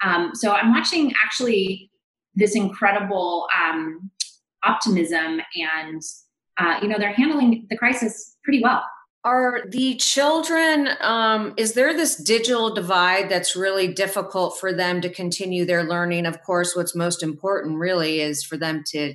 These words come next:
Speaker 2: get food in their <laughs> stomachs, number one, the basic needs. But then beyond that, because you're able to get them this, is there this huge digital divide that is really going to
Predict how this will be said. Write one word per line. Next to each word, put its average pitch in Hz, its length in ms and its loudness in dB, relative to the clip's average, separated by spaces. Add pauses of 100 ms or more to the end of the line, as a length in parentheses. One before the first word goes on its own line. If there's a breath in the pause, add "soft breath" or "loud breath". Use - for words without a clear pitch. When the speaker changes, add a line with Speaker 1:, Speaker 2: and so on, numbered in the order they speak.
Speaker 2:
get - 300 -4
food 175 200 0
in 165 120 -2
their 151 140 -2
<laughs> - 0 -
stomachs, 180 680 2
number 165 340 0
one, 170 440 2
the 165 60 0
basic 170 460 -2
needs. 170 480 -2 (440 soft breath)
But 196 180 0
then 233 180 0
beyond 233 440 6
that, 190 240 2
because 214 320 -4
you're 226 180 0
able 180 320 2
to 175 100 -4
get 175 320 -2
them 165 240 -2
this, 160 480 -4 (160)
is 175 200 -4
there 220 200 2
this 247 220 2
huge 220 560 -2
digital 196 420 2
divide 175 600 2
that 170 100 2
is 156 180 -2
really 175 320 2
going 165 500 -2
to 165 280 0